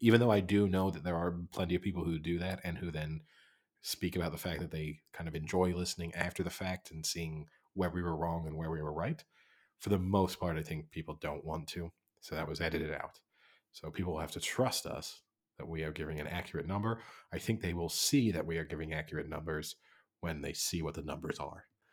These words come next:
So Sam is now in the lead, both money line and against the spread. Against the spread, he is eighty-seven, seventy-seven, and one. Money line, he is one oh seven, fifty-seven, and one.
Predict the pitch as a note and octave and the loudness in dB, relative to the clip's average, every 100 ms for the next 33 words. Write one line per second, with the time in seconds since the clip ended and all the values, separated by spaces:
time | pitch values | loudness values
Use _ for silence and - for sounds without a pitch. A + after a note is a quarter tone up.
0 | - - - G#2 G2 - G2+ A2+ B2 A#2 | -20 -14 2 4 6 8 8 8 8 6
1 | G2+ G2 F#2 E2+ E2+ E2 D#2 - _ - | 6 6 6 4 2 2 0 -6 _ -10
2 | - F2+ E2+ D#2+ - - - _ _ _ | 2 4 4 2 -6 -14 -20 _ _ _
3 | _ _ _ - F#2 F#2+ A#2+ A#2 G#2+ G2+ | _ _ _ -8 2 6 8 8 6 4
4 | G2 F2 F2 E2 D#2+ - E2 - - B1 | 4 2 2 2 0 -2 -6 -6 -4 -4
5 | - - _ _ _ _ - F#2 F2 F2+ | -6 -16 _ _ _ _ -4 0 0 0
6 | - G2 F#2+ E2+ E2+ D#2+ D#2 - _ _ | 2 4 4 4 2 0 -4 -12 _ _
7 | - D#2+ _ _ _ - G#2+ G#2+ G#2 - | -18 -18 _ _ _ 4 6 6 6 4
8 | F#2 E2+ - F2+ E2 E2+ E2+ D#2+ D#2 D#2 | 2 2 2 2 2 0 -2 -2 -4 -2
9 | D2+ B2+ D3 - - - - F#2 F#2 F#2+ | 0 0 -4 -12 -20 -18 0 6 8 8
10 | F2+ F2+ F2+ E2+ F2 F#2 F#2 G2 G2+ - | 6 4 2 0 0 6 8 8 6 4
11 | F#2+ E2+ E2 - E2 E2+ - E2 D#2 D#2 | 2 4 0 0 -4 -4 -2 -2 -2 -4
12 | D#2 D2 D#2+ | -2 -2 -4